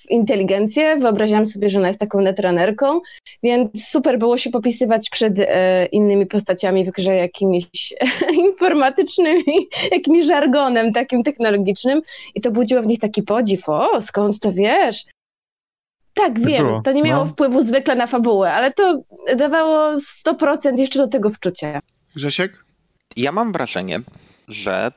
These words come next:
Speaker 4: tak naprawdę gra na początku pokazała mi jedną rzecz, ponieważ, e, na samym początku, w pierwszym akcie, kiedy mieliśmy opcję z,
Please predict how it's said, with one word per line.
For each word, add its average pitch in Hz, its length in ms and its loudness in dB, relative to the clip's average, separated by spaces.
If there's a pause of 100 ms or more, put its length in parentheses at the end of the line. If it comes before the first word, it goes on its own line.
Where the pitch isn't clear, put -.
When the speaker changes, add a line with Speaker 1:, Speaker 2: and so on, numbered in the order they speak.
Speaker 4:
tak - 260 -12
naprawdę - 500 -8
gra 156 300 -4
na 180 100 -6
początku - 440 -8
pokazała 123 480 -4
mi 117 120 -2
jedną 95 300 -4
rzecz, - 340 -8 (640)
ponieważ, 120 580 -6
e, 117 220 -4
na 113 140 -6
samym 143 260 -8
początku, - 440 -10
w - 60 -14
pierwszym 117 340 -6
akcie, - 400 -8 (1040)
kiedy 110 440 -2
mieliśmy 110 520 -8
opcję 104 640 -4
z, 107 240 -10